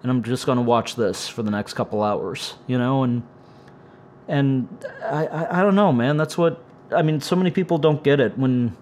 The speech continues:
when you're a rewatcher of stuff. And, you know, so many people, "Well,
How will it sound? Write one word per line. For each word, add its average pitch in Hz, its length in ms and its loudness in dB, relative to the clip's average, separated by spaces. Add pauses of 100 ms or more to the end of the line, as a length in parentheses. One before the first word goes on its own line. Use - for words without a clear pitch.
(600)
when 135 180 0
you're 131 240 4
a 113 40 -2
rewatcher 117 840 0
of 123 180 -2
stuff. - 640 -4
And, 123 380 0 (240)
you 131 100 2
know, 123 160 0
so 147 220 0
many 143 100 0
people, 143 280 -2
"Well, 160 280 2